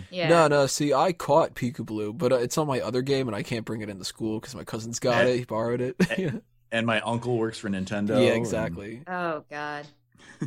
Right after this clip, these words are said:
Speaker 2: Yeah, my, my uncle is actually Bill Nintendo, <laughs> so.
Speaker 1: I had just gotten out of high school.
Speaker 3: Yeah.
Speaker 1: I don't remember.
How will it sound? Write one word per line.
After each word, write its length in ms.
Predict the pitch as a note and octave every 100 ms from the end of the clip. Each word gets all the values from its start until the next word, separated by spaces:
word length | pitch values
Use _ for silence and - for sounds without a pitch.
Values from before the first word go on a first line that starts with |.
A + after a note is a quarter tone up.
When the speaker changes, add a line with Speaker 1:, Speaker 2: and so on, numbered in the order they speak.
| B2 - -
Speaker 2:
Yeah, 240 | C3 B2+ A#2+
my, 180 | B2+
my 160 | C3 C3
uncle 320 | C3+ C#3 B2+
is 80 | A#2
actually 280 | A#2 - A#2
Bill 260 | A#2 A2+
Nintendo, 640 | A#2+ B2 C#3 C3 C#3 C#3 A2+
<laughs> 0 |
so. 400 | A2 - F3 E3+ _ _ _ _ _ _ _ _ _ _ _ - - - -
Speaker 1:
I 140 | A3+
had 240 | A3+ F3+ F3 _ _ _ _
just 400 | - G3 G3+ -
gotten 220 | A#3 -
out 140 | A3+ A#3
of 80 | B3
high 160 | A#3
school. 500 | A#3+ - A#3 A#3+ A#3+ A#3+ -
Speaker 3:
Yeah. 280 | E2 C2+ B1+ _ _ _ _ _ _ _ _ _ _ _ _
Speaker 1:
I 40 | F3
don't 140 | E3
remember. 460 | D#3+ D#3 D3+ D3+